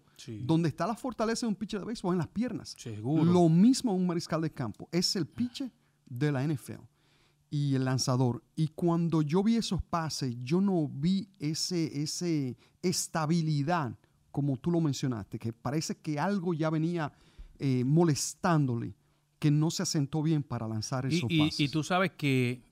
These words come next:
Speaker 1: uno que ha jugado uno que otros deportes de manera, como se dice,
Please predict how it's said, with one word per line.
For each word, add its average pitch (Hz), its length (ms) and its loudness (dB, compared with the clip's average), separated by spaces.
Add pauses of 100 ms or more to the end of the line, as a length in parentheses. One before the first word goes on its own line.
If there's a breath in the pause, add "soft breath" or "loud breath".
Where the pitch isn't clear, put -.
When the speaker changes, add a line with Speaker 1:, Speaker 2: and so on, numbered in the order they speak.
Speaker 1:
uno 151 320 0
que 117 420 -4
ha 127 140 -6
jugado 143 480 2
uno 147 240 -2
que 143 120 -6
otros 147 300 -4
deportes 139 520 -4
de 123 60 -4
manera, 117 640 -2
como 117 220 -10
se 123 100 -10
dice, 127 380 -6